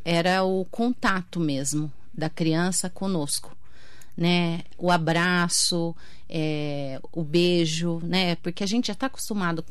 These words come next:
com as crianças todos os dias, então eles estavam sentindo falta desse social dentro da escola. Não sabia o que que podia fazer, o que que, né?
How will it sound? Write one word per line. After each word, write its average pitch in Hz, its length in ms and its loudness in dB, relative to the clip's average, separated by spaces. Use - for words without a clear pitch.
com 175 80 -2
as 165 160 0
crianças 170 480 0
todos 175 320 -2
os 160 140 -2
dias, 202 500 -2
então 190 160 0
eles 220 160 2
estavam 269 280 4
sentindo 208 480 0
falta 170 400 2
desse 170 540 0
social 175 600 4
dentro 160 320 0
da 156 100 0
escola. 143 560 0
Não 208 120 2
sabia 226 360 4
o 247 40 0
que - 160 -6
que 214 100 -4
podia 196 460 0
fazer, 175 420 2
o 196 80 0
que 190 140 -6
que, 180 360 0
né? 196 300 -2